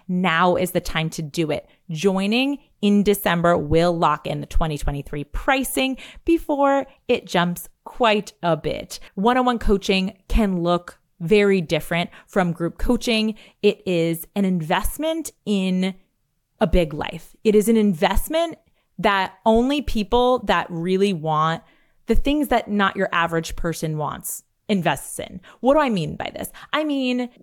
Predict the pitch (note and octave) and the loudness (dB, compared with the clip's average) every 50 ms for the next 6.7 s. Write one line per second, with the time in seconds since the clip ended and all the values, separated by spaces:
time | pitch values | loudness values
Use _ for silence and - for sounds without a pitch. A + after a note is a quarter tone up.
0 | A3 G3 A#3 A#3+ A#3+ B3 A#3+ B3 C4+ C#4 C#4+ C#4+ C#4 B3+ - - - A#3 A3 A3 | -10 -4 0 0 2 2 2 2 2 4 4 4 2 2 0 -2 0 0 0 0
1 | G#3 - A3+ G#3 G3 - G3+ G3+ F#3 F#3 - F#3+ F3+ F3 F3 F3 F3 F3 F3 F3+ | 0 0 0 0 0 0 -2 -2 -2 -2 -2 -2 -2 -2 -2 -2 0 0 0 0
2 | F3+ F3+ - _ - A#3 B3 A#3 A#3 A#3 - - G#3 A3 G#3+ G3+ G3 F#3+ F#3+ F#3 | -2 -4 -6 _ -4 0 2 2 2 2 0 -2 -2 0 0 0 2 0 0 -2
3 | F#3 - - - - - G#3 G#3 G3 G3 - - A#3 A3+ A3+ G#3+ A3 A#3 A#3+ B3 | -4 -10 -20 -18 -6 0 0 0 0 0 0 -2 -2 0 -2 -2 -2 -2 0 0
4 | B3 B3+ C4 C4 A#3 A#3+ - B3 A#3+ A#3+ A#3 A3+ A3+ A3+ A3 - A3+ A3 A3 A3+ | 0 0 -2 -2 -4 -6 -4 -2 0 0 0 0 -2 -4 -6 -8 -8 -6 -4 -4
5 | F#3+ G#3 F3+ - - - G#3+ G#3 - - A3 G3 - - A3 A3 G#3+ G#3 G3+ G#3 | -2 -2 -4 -4 -4 -4 -4 -4 -4 -6 -10 -8 -6 -4 -4 -4 -4 -4 -4 -4
6 | G#3+ G#3+ G#3+ - - - - G#3+ G#3 G#3 G#3 G#3 G#3 G#3 | -6 -6 -6 -10 -14 -10 -8 -6 -4 -2 -2 -2 -2 -4